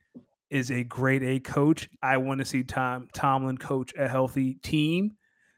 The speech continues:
And for me, it's, it's George Pickens. And then the other one I had was,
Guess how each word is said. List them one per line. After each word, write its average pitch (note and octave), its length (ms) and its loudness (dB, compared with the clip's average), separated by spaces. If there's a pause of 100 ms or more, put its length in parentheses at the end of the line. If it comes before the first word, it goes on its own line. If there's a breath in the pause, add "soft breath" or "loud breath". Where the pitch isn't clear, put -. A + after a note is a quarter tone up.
(140)
And B2+ 160 -2
for C#3 120 2
me, C#3 260 8
it's, - 500 -2
it's C3 180 -4
George B2 420 0
Pickens. C3+ 420 -2
And C3+ 160 -2
then C3+ 80 4
the C3 140 2
other C3+ 180 4
one B2+ 180 4
I B2 100 4
had B2+ 280 6
was, B2 340 4